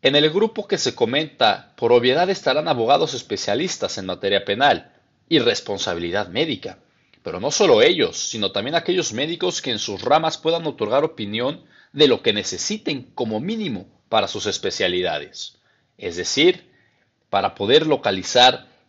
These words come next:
todos y cada uno de los riesgos. De tales tópicos se puede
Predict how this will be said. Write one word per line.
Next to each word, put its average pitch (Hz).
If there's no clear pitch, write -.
todos 175
y -
cada 143
uno 143
de 107
los 98
riesgos. 90
De 160
tales 214
tópicos 151
se -
puede 120